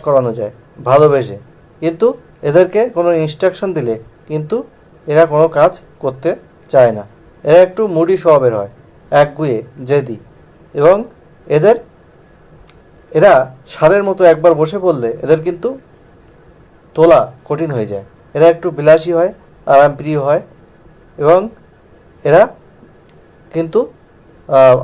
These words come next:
আত্মসর্বস্বভাবের জন্য কষ্ট পায়, এবং এদের একটা ঘন ঘন খিদে পাওয়ার টেন্ডেন্সি রয়েছে। যাই হোক, এই বৃষ রাশির পঞ্চমে রয়েছে কেতু, একাদশে রয়েছে রাহু, বৃষ রাশির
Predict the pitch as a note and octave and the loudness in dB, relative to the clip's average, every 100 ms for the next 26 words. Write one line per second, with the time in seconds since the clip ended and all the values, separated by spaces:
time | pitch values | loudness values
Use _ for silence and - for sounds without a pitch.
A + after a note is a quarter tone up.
0 | D3 D3 - F#3+ D#3+ D#3 D#3+ D#3+ C#3 C3+ | 0 -2 -6 -4 -2 -2 -6 -6 -4 -4
1 | C3+ C3 A2 A2 - _ - C3 B2+ B2+ | -6 -10 -10 -14 -20 _ -4 -2 -2 -10
2 | G#2 G#2 _ _ _ _ C#3+ D#3 D#3 F3 | -10 -12 _ _ _ _ -2 0 2 2
3 | D#3+ - _ _ D3 C#3 E3 B2+ D#3+ D#3+ | 0 -2 _ _ -6 -4 -4 0 0 0
4 | F3+ C#3+ B2 - _ - - E3 E3+ C3+ | -2 -4 -6 -14 _ -16 -6 -2 2 2
5 | A2+ - _ C#3 C#3 C#3+ D3 D3+ A#2 A2+ | 0 -4 _ -10 -6 -8 -8 -6 -6 -8
6 | G#2 C#3+ F3+ G#3+ A3+ - _ _ _ - | 0 2 4 2 -2 -10 _ _ _ -2
7 | D#3 D#3+ C#3+ F3 A3 G#3 G3 G#3+ G#3+ _ | -2 0 -4 -2 2 4 2 -4 -6 _
8 | _ - D#3+ D#3+ F3+ F#3 F3+ F#3 D#3+ A#2 | _ 0 2 2 -2 0 2 0 -2 -6
9 | - - - - C#3+ C#3 A3 - _ _ | -8 -20 -20 -6 -6 -4 -8 -12 _ _
10 | _ _ _ - C3+ D#3 E3 F3 F#3 F3 | _ _ _ -2 0 2 2 2 0 0
11 | E3 E3 D#3+ D#3+ _ _ _ _ _ B2 | 0 -2 -4 -6 _ _ _ _ _ 2
12 | C3+ C#3+ G3+ - _ _ A#2+ D3 F3 F#3+ | 2 2 -4 -10 _ _ -12 -8 0 0
13 | F#3 G3 | 0 -4